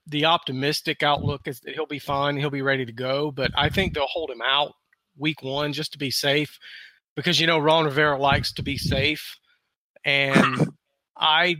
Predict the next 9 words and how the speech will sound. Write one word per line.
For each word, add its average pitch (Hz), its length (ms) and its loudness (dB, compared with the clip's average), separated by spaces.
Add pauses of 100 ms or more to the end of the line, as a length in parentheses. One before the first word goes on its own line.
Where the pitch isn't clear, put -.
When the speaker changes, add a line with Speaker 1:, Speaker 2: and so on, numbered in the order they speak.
(100)
Speaker 1:
I 165 140 2
don't 208 220 2
know 190 180 4
what 175 260 0
they're 170 100 0
gonna 170 220 -2
do, 127 600 -4 (720)
uh, 127 280 0 (100)
but 127 360 -2